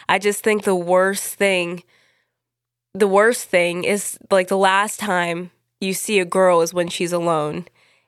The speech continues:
And then the next day she's on the news, and then, like, something happened. It could have been prevented if she wasn't alone. It's just, I think we need to make that more of a priority.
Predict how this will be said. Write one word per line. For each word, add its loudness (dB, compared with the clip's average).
And 0
then 2
the 2
next 0
day 2
she's -2
on 4
the 0
news, 0
and -4
then, -2
like, 0
something -2
happened. 0
It -2
could -4
have -2
been -4
prevented -2
if -6
she -6
wasn't -2
alone. -4
It's -8
just, -8
I -2
think -2
we 0
need -2
to -6
make -2
that -2
more -2
of -6
a -2
priority. -2